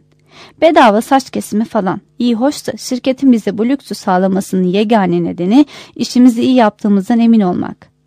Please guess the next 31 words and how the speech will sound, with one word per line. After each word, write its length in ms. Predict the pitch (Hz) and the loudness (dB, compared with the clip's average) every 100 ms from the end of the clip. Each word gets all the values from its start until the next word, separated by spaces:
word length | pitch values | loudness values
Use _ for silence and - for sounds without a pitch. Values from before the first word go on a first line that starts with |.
| _ _ _ 226 | _ _ _ 0
Benim 260 | 277 339 | 4 4
işimde 340 | 349 - 202 185 | 4 0 -2 -2
görünüş 380 | 202 208 254 | -2 -2 -4
çok 200 | - 202 | -6 -8
önemlidir. 600 | 190 170 - 73 113 208 - _ _ - _ | -6 -6 -8 -10 -12 -14 -14 _ _ -20 _
Örneğin 380 | 226 233 185 185 | 0 2 0 -4
saç 320 | - 254 254 | -2 -2 -2
kesimi 320 | 208 - 180 | -10 -6 -8
konusunda 460 | - 190 185 - 202 | -6 -6 -6 -6 -6
seçme 400 | - 226 - 269 | -6 -8 -4 -4
şansım 460 | - 208 214 - 202 | -2 -4 -4 -2 -4
yok. 280 | - - _ - _ | -4 -16 _ -20 _
Popüler 380 | 247 262 285 | -6 -2 0
olan 360 | 233 190 180 190 | 0 -2 -2 -2
neyse 420 | 247 269 - 320 - | 0 -2 -4 -8 -4
öyle 240 | 220 208 | -4 -4
kestirmek 560 | 208 185 - - - 202 | -6 -10 -12 -12 -12 -10
zorundayım. 480 | 190 185 190 - - _ _ _ _ _ _ | -10 -8 -8 -10 -16 _ _ _ _ _ _
MacArthur 540 | 226 - 294 - - | -6 -2 -2 -2 -4
zaten 520 | 196 233 254 247 190 185 | -2 0 -2 -2 -4 -4
ruhuma 300 | 196 240 254 | -2 -2 -2
sahip 720 | - 180 180 - - - - | -4 -6 -6 -10 -20 -14 -8
ve 120 | 190 | -4
bu 80 | 202 | -2
yeterince 500 | 220 - 226 214 196 | -2 -2 -2 -2 -4
kötü 400 | - 202 - 196 - | -8 -12 -10 -16 -2
ama 260 | 214 190 | 0 0
bir 180 | 214 269 | -2 -4
de 80 | 240 | -6
saçlarımı 520 | - 208 - 202 220 | -6 -6 -6 -6 -6
sahiplenmeleri. 1000 | - 214 202 202 208 196 190 196 190 | -4 -2 -2 -2 -2 -2 -2 -2 -6